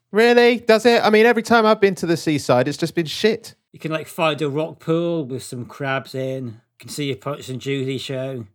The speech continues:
Speaker 1: Yes, yes. I mean, we all like to see a puppet representation of domestic violence.
Speaker 2: And sausages.
Speaker 1: And sausages, yeah.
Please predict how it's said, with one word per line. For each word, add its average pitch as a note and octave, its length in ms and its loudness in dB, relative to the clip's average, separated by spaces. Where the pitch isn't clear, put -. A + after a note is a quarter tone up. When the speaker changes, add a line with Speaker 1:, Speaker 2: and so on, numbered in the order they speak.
Speaker 1:
Yes, F2+ 500 -4
yes. G2+ 400 0
I A#2 60 2
mean, A#2 160 2
we C3 100 4
all D3 160 6
like B2+ 240 2
to A#2+ 100 -10
see F#2 460 -2
a F2+ 160 0
puppet F#2+ 420 -2
representation F#2 720 -4
of E2 100 -12
domestic E2+ 440 -8
violence. C#2+ 500 -6
Speaker 2:
And F#3 340 0
sausages. C#3+ 920 -4
Speaker 1:
And G#3 200 4
sausages, C3+ 760 2
yeah. A2 340 0